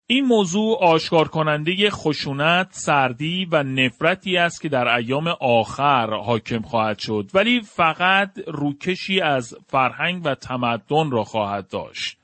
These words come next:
کلمه‌ای که در زبان یونانی در مورد اجساد آنها استفاده شده، بی‌احترامی و کینه شدید دنیا از آنان را نشان می‌دهد، چون این کلمه برای اجساد مرده حیوانات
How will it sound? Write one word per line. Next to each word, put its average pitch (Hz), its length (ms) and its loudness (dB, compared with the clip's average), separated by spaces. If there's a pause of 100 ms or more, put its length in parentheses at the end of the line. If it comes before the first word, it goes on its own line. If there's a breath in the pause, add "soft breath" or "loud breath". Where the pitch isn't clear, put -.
(140)
کلمه‌ای 226 480 2
که 233 160 -2
در 185 180 4
زبان 165 400 2
یونانی 160 520 -2
در 160 200 2
مورد 143 260 -4
اجساد 165 520 0
آنها 139 520 0
استفاده 117 520 -2
شده، 147 560 2 (140)
بی‌احترامی 165 1160 -2
و 165 200 0
کینه 156 600 -4
شدید 160 760 -2
دنیا 139 480 2
از 127 220 2
آنان 139 380 2
را 123 100 -2
نشان 113 340 -4
می‌دهد، 110 640 -4 (140)
چون 254 220 2
این 185 200 -4
کلمه 156 580 0
برای 160 360 2
اجساد 175 480 -2
مرده 165 540 -2
حیوانات 131 720 0